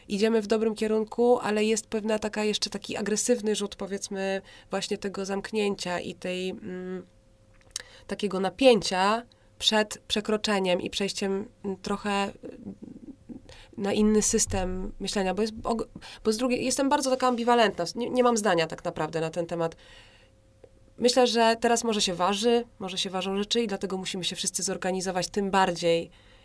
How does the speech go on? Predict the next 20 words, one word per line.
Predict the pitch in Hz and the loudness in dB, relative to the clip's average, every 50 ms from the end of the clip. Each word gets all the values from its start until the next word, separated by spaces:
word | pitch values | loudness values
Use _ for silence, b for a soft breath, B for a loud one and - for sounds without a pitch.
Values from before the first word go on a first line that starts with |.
| b - - | b -10 -6
i | - 202 | -6 -6
pchać | - - - - 208 202 202 - 202 | -6 -6 -2 0 0 0 0 0 -2
do | 196 | -4
przodu, | - - - 196 185 175 170 175 170 165 - | -4 -4 -2 -2 -2 -2 0 -2 -2 -2 0
i | 208 202 | 0 2
robić, | 214 208 196 180 170 165 160 160 - - | 4 4 4 2 0 -2 -6 -6 -6 -8
i | - | -6
tak | - 180 175 | -4 -4 -4
jak | 190 180 - - | -4 -6 -6 -6
to, | - 208 | -6 -4
co | - - 208 | -4 -4 -4
ty | - 208 196 | -2 0 2
robisz. | 185 175 170 170 170 165 165 165 - - B B B B B B B B - | 2 2 2 2 0 -4 -4 -4 -6 -6 B B B B B B B B -2
Wiesz, | 202 185 175 175 - | 2 2 2 2 2
no, | 196 190 190 - - - - | 0 0 0 -2 -4 -4 0
to | 208 | 0
jest, | 208 214 - - - - | 2 2 2 2 2 2
to | - 202 | 4 4
jest | 233 - - - - | 4 2 0 -4 -2
właściwie, | 220 220 220 - - 247 233 233 240 233 233 233 233 226 | 0 0 0 0 0 0 2 4 4 6 6 6 4 4